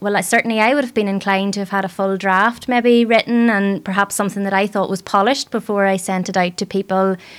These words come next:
to, to give even a quick read of. Whereas now I'm maybe more accustomed to sending sections out,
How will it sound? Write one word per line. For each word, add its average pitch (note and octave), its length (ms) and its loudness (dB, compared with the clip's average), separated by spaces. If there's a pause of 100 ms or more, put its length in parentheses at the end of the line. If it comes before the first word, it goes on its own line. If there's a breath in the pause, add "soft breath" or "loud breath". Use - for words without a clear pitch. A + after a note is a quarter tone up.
(120)
to, F#3+ 400 0
to F#3+ 140 -4
give F#3 520 -2
even F#3 540 -2
a F3+ 60 -6
quick - 260 -6
read G#3+ 240 0
of. C#4+ 400 0
Whereas G#3 260 2
now G3+ 220 0
I'm G#3 400 2
maybe G3 360 0
more G3 440 0
accustomed G3 600 -4
to G3 60 -6
sending F#3 440 -4
sections A3+ 560 -4
out, A#3+ 340 -2